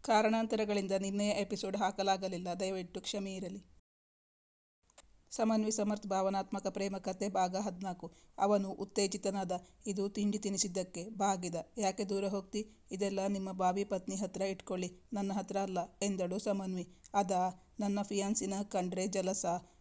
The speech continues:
ಮಗಳನ್ನು ಕೇಳದೆ ಸುಮಿತ್ರಮ್ಮನವರು ಮದುವೆ ನಿಶ್ಚಯ ಮಾಡಿದರೆ ಸಮನ್ವಿ ಆ ಹುಡುಗನನ್ನು ಒಪ್ಪಿ ಮದುವೆಯಾಗುತ್ತಾಳಾ? ಇಲ್ಲಿಯವರೆಗೆ ಸಮರ್ಥ್ನ ಬಾವಿ ಪತ್ನಿಯಲ್ಲಿ ಮಾತಾಡಿದ ಮೇಲೆ ಅವಳಿಗೆ ಆಘಾತವಾಗುತ್ತದೆ.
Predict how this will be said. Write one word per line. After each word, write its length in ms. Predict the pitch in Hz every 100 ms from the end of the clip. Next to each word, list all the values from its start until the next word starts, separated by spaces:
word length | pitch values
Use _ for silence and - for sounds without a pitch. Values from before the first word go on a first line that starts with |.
| -
ಮಗಳನ್ನು 440 | 208 196 202 214 220
ಕೇಳದೆ 460 | 220 196 180 180
ಸುಮಿತ್ರಮ್ಮನವರು 920 | 202 202 196 202 208 202 196 185 180 190
ಮದುವೆ 320 | 185 190 202
ನಿಶ್ಚಯ 340 | 202 - 202
ಮಾಡಿದರೆ 480 | 202 190 180 180 185
ಸಮನ್ವಿ 500 | 190 202 202 180 185
ಆ 200 | - 196
ಹುಡುಗನನ್ನು 540 | 202 180 190 202 185
ಒಪ್ಪಿ 340 | 180 190 185 190
ಮದುವೆಯಾಗುತ್ತಾಳಾ? 1040 | 190 180 185 185 185 180 175 175 180 - - - - - - _ _ - - - - - - - -
ಇಲ್ಲಿಯವರೆಗೆ 720 | 240 220 214 196 190 185 170 - -
ಸಮರ್ಥ್ನ 520 | - 208 220 220 214 196
ಬಾವಿ 380 | 190 190 202 220
ಪತ್ನಿಯಲ್ಲಿ 560 | 208 208 202 190 185
ಮಾತಾಡಿದ 540 | 196 190 180 190 185 175 - - - -
ಮೇಲೆ 340 | 220 202 185 190
ಅವಳಿಗೆ 600 | 196 196 208 196 185 190
ಆಘಾತವಾಗುತ್ತದೆ. 1080 | 190 190 208 220 196 190 185 185 180 180